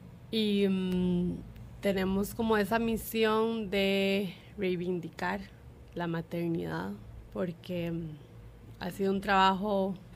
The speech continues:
además de, de mal pagado, como decíamos, eh, sin reconocimiento, o las cosas que se reconocen son otras, el Día de la Madre, y en realidad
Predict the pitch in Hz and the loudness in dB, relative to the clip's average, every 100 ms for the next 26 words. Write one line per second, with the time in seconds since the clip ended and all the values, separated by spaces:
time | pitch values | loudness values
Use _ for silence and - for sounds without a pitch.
0 | - - 165 165 160 165 165 175 196 185 | -10 -6 -2 0 -2 -4 -4 -2 0 0
1 | 170 160 - - 190 180 190 202 196 202 | -2 -6 -16 -18 -6 2 4 6 4 6
2 | 226 233 240 277 233 233 190 175 175 208 | 8 12 12 12 6 2 4 0 -2 -2
3 | 233 240 262 254 - 214 196 175 165 170 | -2 -2 -4 -6 -8 -4 -2 -2 -4 -6
4 | - - - - 233 233 208 190 185 180 | -14 -20 -20 -14 2 4 6 4 2 0
5 | - 190 269 381 381 - 208 160 - - | -2 0 4 4 2 -2 -6 -6 -14 -4
6 | 196 202 185 - 226 233 - 269 269 262 | 2 4 2 0 -4 -4 -2 2 4 4
7 | 226 214 214 262 262 247 247 254 254 226 | 4 4 2 0 0 4 4 4 0 0
8 | 190 185 202 233 226 226 240 247 269 269 | 0 4 4 4 4 4 6 4 2 0
9 | 285 - - - 208 202 190 180 175 175 | -4 -6 -16 -4 2 2 4 2 2 2
10 | 170 175 180 185 196 | 0 0 0 0 0